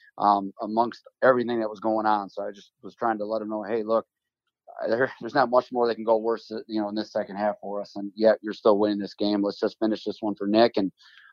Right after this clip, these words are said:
um, I thought our, uh, our guys did a tremendous job. I mean, our other, you know, Grayson Orr, obviously another team captain, really stepped up. And, um, Jack Kohanek, our junior quarterback, really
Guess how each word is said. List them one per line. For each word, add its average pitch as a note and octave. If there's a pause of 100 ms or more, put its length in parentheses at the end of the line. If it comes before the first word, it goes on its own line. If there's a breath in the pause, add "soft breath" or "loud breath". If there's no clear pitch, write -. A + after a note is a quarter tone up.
um, F#2+ (400 soft breath)
I G2
thought G#2+
our, G2+
uh, G2 (380 soft breath)
our G#2
guys G#2
did G2
a F#2
tremendous G2+
job. G#2
I G2+
mean, G2
our G2
other, G2+ (320)
you G2
know, F#2+
Grayson G#2
Orr, G#2
obviously G#2
another G#2
team A2
captain, G#2+
really G#2
stepped -
up. G2+
And, G2 (400 soft breath)
um, F2+
Jack A2
Kohanek, A2
our F#2
junior G#2+
quarterback, G#2+
really G#2+